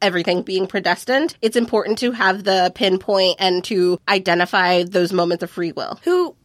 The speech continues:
Speaker 2: <laughs> I was like, "Who is the monster at the end of this book?" Like, is that a thing
Speaker 1: You
Speaker 2: that
Speaker 1: are. That's the mo-, you know that book, right?
Speaker 2: Yes.
Speaker 1: Okay. <laughs>
Speaker 2: But that's, so what I'm saying is, like, uh, first of all,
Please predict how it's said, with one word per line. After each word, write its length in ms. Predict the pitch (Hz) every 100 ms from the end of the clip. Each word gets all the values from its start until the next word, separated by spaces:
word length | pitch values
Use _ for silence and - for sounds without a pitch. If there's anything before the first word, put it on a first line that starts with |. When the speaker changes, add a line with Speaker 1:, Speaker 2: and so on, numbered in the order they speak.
| _ _
Speaker 2:
<laughs> 180 | 190 - 185 - -
I 40 | 226
was 100 | 233
like, 140 | 226
"Who 140 | - 311
is 120 | 330
the 80 | 196
monster 320 | 170 175 -
at 80 | 170
the 80 |
end 80 | 170
of 80 | 160
this 140 | 160
book?" 220 | - - -
Like, 240 | 190 185 -
is 140 | 247
that 100 | 277
a 60 | 359
thing 100 | 254
Speaker 1:
You 100 | 320
Speaker 2:
that 140 | 370
Speaker 1:
are. 180 | 349 370
That's 220 | - 262
the 80 | -
mo-, 160 | 311 277
you 140 | 240 285
know 100 | 339
that 200 | 349 180
book, 180 | 240 -
right? 280 | 160 - -
Speaker 2:
Yes. 360 | 262 285 - -
Speaker 1:
Okay. 240 | 214 165 226
<laughs> 40 |
Speaker 2:
But 140 | 381 381 403 403 415
that's, 240 | 403 381
so 120 | 392
what 120 | 370 349
I'm 140 | 311
saying 360 | 320 523 554 392
is, 340 | 226 202 208
like, 420 | 240 220 208 208 -
uh, 120 | 262
first 300 | 269 - 311
of 80 | 220
all, 220 | 190 185